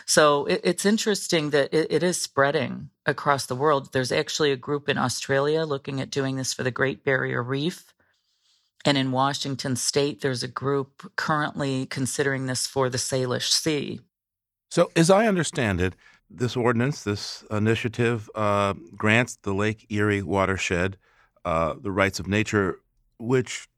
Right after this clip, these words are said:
Speaker 2: would mean that people could bring lawsuits on its behalf. But what courts could they sue in? I mean, is it in Toledo? Is it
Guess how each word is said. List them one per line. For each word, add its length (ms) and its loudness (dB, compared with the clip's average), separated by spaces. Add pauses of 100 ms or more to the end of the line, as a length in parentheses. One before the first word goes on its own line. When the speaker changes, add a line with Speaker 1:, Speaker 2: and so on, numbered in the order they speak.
Speaker 2:
would 360 0
mean 300 4
that 180 2
people 280 0
could 160 0
bring 260 0
lawsuits 500 0
on 160 -4
its 160 -8
behalf. 560 -12 (380)
But 220 2 (300)
what 380 -2
courts 540 -2 (100)
could 200 -6
they 140 0
sue 280 0
in? 160 -4
I 80 -4
mean, 320 -2 (840)
is 260 -2
it 120 0 (220)
in 180 -4
Toledo? 800 2
Is 240 -8
it 240 -18